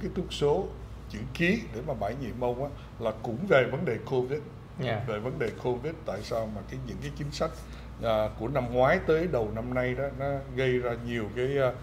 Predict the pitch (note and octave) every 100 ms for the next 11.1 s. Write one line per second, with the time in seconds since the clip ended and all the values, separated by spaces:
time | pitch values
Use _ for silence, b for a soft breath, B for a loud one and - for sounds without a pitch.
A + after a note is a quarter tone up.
0 | B - G2+ B2+ F#3+ A3 A3+ - - G#2+
1 | D#3 A2 G#2+ C3 C3 B B B B -
2 | A#2 A#2 B2 D3+ D3+ C3 C3+ C3+ C3 A#2
3 | B2+ - - A3 A3 C#3 C3 D#3+ B2+ -
4 | A2+ F3 F3+ D#3+ E3+ F3 F#3 E3+ D#3 C#3
5 | A2+ C3+ C3+ E3 D3 C3 D#3+ F#3 F#3+ -
6 | B B B A#2 C#3 D3 C#3 B2+ A#2+ -
7 | E3+ F#3+ F#3+ G#3+ - - D3 C#3+ F3+ D3
8 | D3+ D#3+ F#3+ - A#2+ A2 A#2+ C3 - G#2
9 | A2 - D#3 D#3+ D3 - B B B -
10 | - A#2+ A#2 A2+ A2+ A2+ A2 B2+ C3 A#2